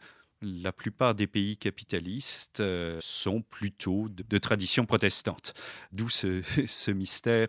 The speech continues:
euh, que je suis tout à fait incapable de, euh, de lever. Euh, je dirais, d'une part, il faut quand même voir les époques quand on présente les Pays-Bas, par exemple, comme modèle de,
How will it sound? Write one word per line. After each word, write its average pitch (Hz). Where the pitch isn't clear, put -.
euh, 87
que 85
je 80
suis -
tout -
à 107
fait 113
incapable 95
de, 98
euh, 98
de 90
lever. 107
Euh, 110
je 107
dirais, 127
d'une 117
part, 117
il 101
faut -
quand 110
même 107
voir 95
les 92
époques -
quand 78
on 78
présente 95
les 87
Pays-Bas, 87
par 73
exemple, 80
comme 87
modèle 87
de, 80